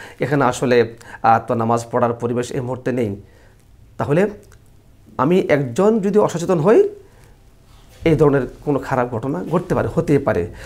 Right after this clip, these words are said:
তো এই জন্য আসলে যাদের বয়স একেবারে ছোট, যারা তিন বছর, চার বছর, পাঁচ বছর, ওদেরকে, এ, খুব সতর্কতার সাথে আনতে হবে, এটা অ্যালার্ট থাকতে হবে। যেহেতু এই হাদিস থেকে আমরা জানতে পারলাম যে,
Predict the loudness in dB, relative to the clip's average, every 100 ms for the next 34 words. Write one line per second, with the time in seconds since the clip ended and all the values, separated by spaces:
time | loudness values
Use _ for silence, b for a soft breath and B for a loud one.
0 | B 2 2 2 0 0 -2 -2 0 0
1 | 0 -2 -2 -4 -4 -4 -2 -6 -4 -8
2 | -8 B B 0 0 0 -2 -2 -4 -4
3 | -6 -4 -6 -6 -4 -4 -4 -6 -8 -6
4 | -4 -4 -4 -4 -6 B B -2 2 0
5 | -2 -6 -4 -4 -4 -4 -4 -2 0 0
6 | 0 0 -2 -6 B B -4 -2 2 2
7 | 0 -4 -4 -4 -2 -4 -6 B B B
8 | B 2 4 6 6 6 4 2 2 2
9 | 4 4 4 4 4 2 4 2